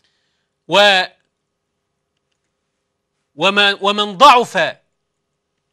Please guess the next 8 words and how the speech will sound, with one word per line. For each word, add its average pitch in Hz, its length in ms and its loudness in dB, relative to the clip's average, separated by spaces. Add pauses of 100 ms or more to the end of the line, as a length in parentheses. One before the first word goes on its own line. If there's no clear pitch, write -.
(540)
آه، 156 180 -4
وما 190 440 -4
ضعف 240 460 0
عن 202 280 2
أدائه 226 640 -2
الناس 240 600 -2 (1120)
قوي 262 480 2
الله، 233 800 -4